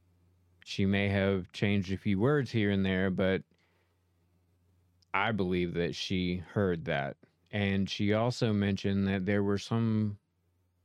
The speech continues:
little bugs, the same kind of little bugs that Rosalie said she saw around the scene of the body.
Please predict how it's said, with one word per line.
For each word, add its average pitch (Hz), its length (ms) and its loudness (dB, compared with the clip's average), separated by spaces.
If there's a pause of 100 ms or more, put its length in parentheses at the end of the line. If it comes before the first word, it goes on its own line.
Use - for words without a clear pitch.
(400)
little 127 340 2
bugs, 98 680 0
the 98 200 0
same 110 360 -2
kind 117 240 2
of 107 80 0
little 110 300 2
bugs 107 520 0
that 104 180 2
Rosalie 101 600 2
said 95 380 -2
she 127 240 0
saw 90 480 0 (200)
around 98 540 2
the 95 180 2
scene 98 340 0
of 87 140 -2
the 92 100 -2
body. 90 540 0